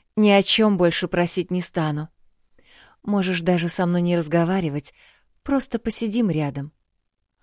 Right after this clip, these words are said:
Алексис похлопала ресничками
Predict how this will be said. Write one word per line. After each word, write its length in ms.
Алексис 640
похлопала 560
ресничками 840